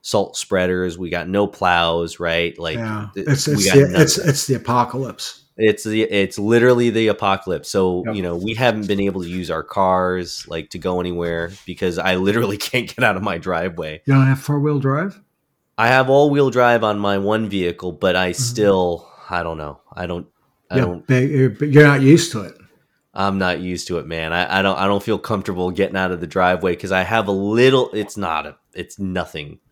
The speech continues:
Speaker 1: of a hill, right? But it, there's an incline, and I'm, I'm afraid that once I get down, I ain't coming <laughs> back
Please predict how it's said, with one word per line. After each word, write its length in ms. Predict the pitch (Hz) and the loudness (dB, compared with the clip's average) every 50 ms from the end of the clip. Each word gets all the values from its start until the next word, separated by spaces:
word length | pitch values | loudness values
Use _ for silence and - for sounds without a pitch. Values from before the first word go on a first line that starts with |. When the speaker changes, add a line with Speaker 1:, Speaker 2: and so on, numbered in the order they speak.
| _ - | _ -12
Speaker 1:
of 140 | 92 78 | -10 -8
a 60 | 80 73 | -8 -8
hill, 320 | - 78 78 80 76 76 | -8 -8 -10 -10 -10 -10
right? 300 | 80 78 85 85 78 - _ _ - - _ _ _ _ _ - | -10 -8 -8 -8 -10 -12 _ _ -20 -20 _ _ _ _ _ -16
But 240 | 101 90 104 104 98 | -8 -2 0 0 2
it, 200 | 101 104 101 - | 2 0 -2 0
there's 220 | - 110 107 104 107 | 0 2 2 2 0
an 100 | 113 120 | 0 2
incline, 600 | 135 139 123 - 107 98 87 85 85 85 82 85 | 2 2 0 -2 -4 -4 -4 -4 -4 -4 -6 -6
and 200 | 78 87 87 90 | -6 -6 -4 -2
I'm, 260 | 95 98 101 95 95 | 0 0 0 -2 -4
I'm 220 | - 98 101 110 113 | -4 -4 -2 -2 -2
afraid 400 | 104 - - 120 107 107 95 - | -2 -2 0 2 2 2 2 0
that 80 | 87 | -2
once 240 | 98 110 113 101 120 | -2 -2 -2 -2 -2
I 80 | 113 104 | -2 0
get 260 | 95 104 98 95 92 | 0 0 -2 0 0
down, 460 | 110 110 104 98 92 90 87 87 82 - | 2 2 4 2 2 0 -2 -4 -4 -4
I 120 | 90 92 | -2 -2
ain't 240 | 95 95 95 82 - | -2 -2 -2 -4 -6
coming 280 | - 107 92 90 90 92 | -8 -8 -6 -6 -6 -6
<laughs> 80 | 95 | -6
back 220 | - - 101 - | -6 -6 -6 -10